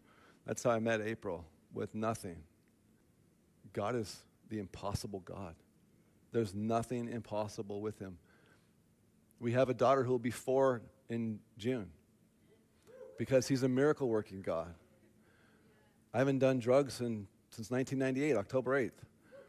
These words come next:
But only, I, I love drugs. I mean, they were my life. Drugs, sex, rock and roll. That was the thing. Whatever evil I could conjure up, that's what I wanted to be a part of. But God.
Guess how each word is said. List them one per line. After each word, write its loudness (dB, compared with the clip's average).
But -6
only, 4
I, 2
I 4
love 6
drugs. -2
I -6
mean, -2
they 6
were 6
my 2
life. 2
Drugs, 6
sex, 2
rock 2
and -2
roll. 0
That 0
was -4
the -12
thing. 0
Whatever 4
evil 4
I 6
could -6
conjure 0
up, 2
that's -2
what -2
I -2
wanted -4
to -8
be -4
a -6
part -4
of. -10
But -4
God. -2